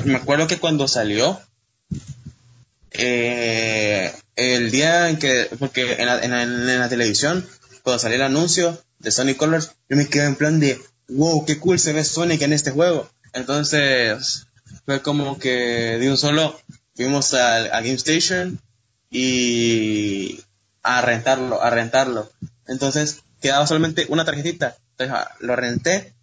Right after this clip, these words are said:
y al llegar a mi casa ese mismo día, llegué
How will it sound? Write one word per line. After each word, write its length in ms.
y 380
al 80
llegar 180
a 60
mi 100
casa 400
ese 260
mismo 340
día, 440
llegué 520